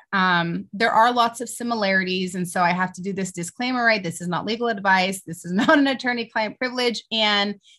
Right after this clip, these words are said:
this is purely for information. Um, and I am only barred in California. So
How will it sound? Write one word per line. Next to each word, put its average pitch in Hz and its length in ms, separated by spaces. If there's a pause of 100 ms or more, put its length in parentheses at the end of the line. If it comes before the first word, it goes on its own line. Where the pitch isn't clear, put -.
(100)
this 208 120
is 208 120
purely 214 280
for 202 160
information. 180 800 (380)
Um, 190 260
and 196 100
I 190 60
am 185 180
only 185 200
barred 175 200
in 170 80
California. 165 600
So 202 400